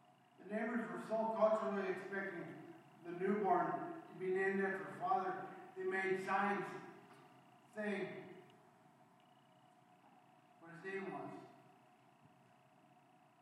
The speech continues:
"Zachariah, Zachariah." They all held signs up that said that his name should be Zachariah. But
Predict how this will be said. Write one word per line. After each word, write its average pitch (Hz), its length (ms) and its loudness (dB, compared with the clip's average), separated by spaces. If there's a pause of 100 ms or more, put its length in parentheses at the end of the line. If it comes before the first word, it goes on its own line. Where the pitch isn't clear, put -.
(1400)
"Zachariah, 185 560 -4
Zachariah." 180 560 0 (320)
They - 80 -6
all 190 320 0
held - 100 -8
signs 208 460 2
up - 320 -6 (480)
that 180 240 -6
said 202 320 2
that 170 160 -6 (400)
his 185 180 0
name 196 220 2
should 165 160 -6
be 180 160 -4
Zachariah. 175 720 2 (3500)
But 165 80 -14